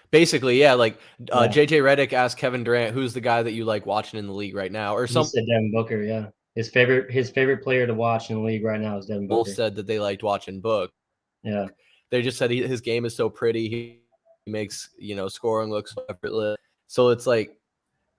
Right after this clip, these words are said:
Speaker 1: he, at, on everything else, all the good stuff Kevin Durant's ever sa-, ha-, had to say about Book in the past, um, the fact that he's been spotted at Sanderson Ford here.
Speaker 2: I was gonna
Speaker 1: Um,
Speaker 2: say, is that, is
Speaker 1: this
Speaker 2: that the
Speaker 1: is,
Speaker 2: deal?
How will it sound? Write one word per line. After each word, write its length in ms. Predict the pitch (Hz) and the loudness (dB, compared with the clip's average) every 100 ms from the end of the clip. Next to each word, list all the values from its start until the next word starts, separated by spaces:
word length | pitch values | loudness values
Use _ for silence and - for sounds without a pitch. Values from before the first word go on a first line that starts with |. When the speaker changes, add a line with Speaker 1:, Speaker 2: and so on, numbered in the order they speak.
| _ _ _ | _ _ _
Speaker 1:
he, 300 | 123 123 - 131 | -10 -10 -4 4
at, 220 | 151 151 | 6 6
on 180 | 127 120 127 | 4 2 2
everything 360 | 143 147 143 | 2 2 0
else, 220 | 123 131 | 2 2
all 140 | 113 139 | 2 -2
the 80 | 131 | 0
good 160 | 135 | -4
stuff 240 | - 120 120 | -2 -2 -2
Kevin 200 | 123 117 | -4 -2
Durant's 280 | 113 113 | -2 -2
ever 180 | 113 107 | -4 -6
sa-, 160 | - - | -6 -8
ha-, 260 | 117 113 - | -6 -8 -6
had 160 | 117 107 | -8 -6
to 60 | |
say 180 | 101 110 | -4 -4
about 220 | 107 95 | -2 -4
Book 180 | 107 104 | -4 -6
in 80 | 101 | -8
the 60 | |
past, 420 | 92 113 110 110 - _ _ _ - | -6 -2 -2 -2 -8 _ _ _ -8
um, 240 | 104 104 | -4 -4
the 80 | 110 | -2
fact 260 | 127 120 123 | 0 0 -2
that 80 | |
he's 180 | 123 117 | -6 -6
been 120 | 113 | -8
spotted 480 | 107 - 101 110 113 | -10 -4 -2 0 -2
at 120 | 101 | -4
Sanderson 500 | - 107 107 101 98 | -8 -8 -8 -8 -10
Ford 320 | 92 110 113 110 | -2 2 2 2
here. 480 | 113 113 110 110 - _ _ - | -2 -2 -2 -2 -8 _ _ -2
Speaker 2:
I 220 | 104 107 | 2 4
was 100 | 135 | 2
gonna 120 | 147 | 2
Speaker 1:
Um, 40 | |
Speaker 2:
say, 240 | 143 170 139 | 2 6 6
is 120 | 120 | 6
that, 280 | 147 160 - | 4 2 0
is 120 | 127 | 4
Speaker 1:
this 180 | 143 135 | 4 4
Speaker 2:
that 40 | |
the 60 | 135 | 0
Speaker 1:
is, 80 | 117 | -2
Speaker 2:
deal? 340 | 110 - 95 | -6 -6 -10